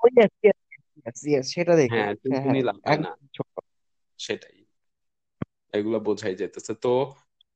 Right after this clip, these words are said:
Speaker 2: দর্শকবৃন্দরা, সিক্স প্যাক, জিম বডি দেখেই ভাববেন না যে তার ধন অনেক বড়। আমাদের অনেক Facebook-এ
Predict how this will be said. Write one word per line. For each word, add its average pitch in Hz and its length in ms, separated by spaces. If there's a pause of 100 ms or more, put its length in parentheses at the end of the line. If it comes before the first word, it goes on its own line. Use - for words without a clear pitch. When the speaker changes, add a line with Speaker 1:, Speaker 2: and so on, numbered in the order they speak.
(180)
Speaker 2:
দর্শকবৃন্দরা, 147 960 (680)
সিক্স - 440
প্যাক, 131 380
জিম 120 260
বডি 117 240
দেখেই 113 380
ভাববেন 107 360
না 98 200
যে 117 140
তার 90 200
ধন 98 220
অনেক 98 220 (100)
বড়। 82 180 (400)
আমাদের 110 300
অনেক 120 400
Facebook-এ 123 800